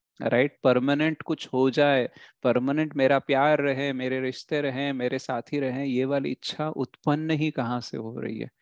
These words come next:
राइट? जब हम इस पे थोड़ा गौर करेंगे, तब हमें पता चलेगा actually ये कहाँ से आ रहा है। ये आध्यात्मिक स्तर पर जो हमारा जीवन है,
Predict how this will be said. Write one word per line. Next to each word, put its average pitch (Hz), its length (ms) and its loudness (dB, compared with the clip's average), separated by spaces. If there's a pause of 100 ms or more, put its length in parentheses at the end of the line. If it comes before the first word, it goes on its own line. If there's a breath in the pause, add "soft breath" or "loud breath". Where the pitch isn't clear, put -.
(140)
राइट? 143 240 4 (340 loud breath)
जब 147 240 4
हम 165 380 0
इस - 140 -4
पे 165 140 -4
थोड़ा 143 340 0
गौर 135 300 0
करेंगे, 131 500 -4
तब 135 240 -6
हमें 131 200 -4
पता 127 260 -2
चलेगा 131 440 0
actually 135 340 0
ये 139 160 4
कहाँ 127 300 -4
से 147 120 -2
आ 131 120 2
रहा 135 120 0
है। 196 120 -2 (340 soft breath)
ये 143 80 2 (140)
आध्यात्मिक 123 760 0
स्तर 143 320 0
पर 156 200 4
जो 139 180 4
हमारा 135 380 0
जीवन 127 440 -2
है, 139 340 -4